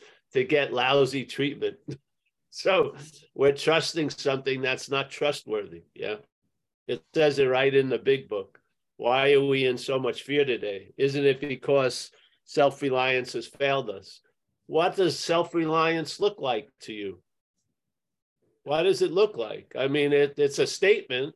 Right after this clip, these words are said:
and we can nod our <clears throat> head. But what, it, the statement isn't going to allow you to see it. It's the activity that, that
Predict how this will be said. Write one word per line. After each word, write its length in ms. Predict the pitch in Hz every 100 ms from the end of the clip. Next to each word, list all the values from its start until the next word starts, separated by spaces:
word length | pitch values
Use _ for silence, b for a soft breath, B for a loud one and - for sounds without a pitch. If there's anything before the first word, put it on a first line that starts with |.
| -
and 280 | 135 131 139
we 120 | 143
can 200 | 139 131
nod 300 | 131 147 151
our 120 | 165 127
<clears throat> 60 |
head. 100 | 104 - - _ _ _ _ -
But 220 | 151 139
what, 340 | 156 185 196 - _ b b b b _ -
it, 180 | - - _ _ _ _ _ -
the 100 | 165
statement 720 | - - 214 247 - 196 185 -
isn't 440 | 196 202 202 160
going 380 | 180 175 175 160
to 180 | - 160
allow 480 | 156 147 151 160
you 180 | 156 147
to 120 | 135 -
see 320 | - 180 151
it. 120 | -
It's 220 | 131 127 -
the 200 | 143 143
activity 720 | 139 - 190 208 185 135 113
that, 240 | 110 113
that 200 | 123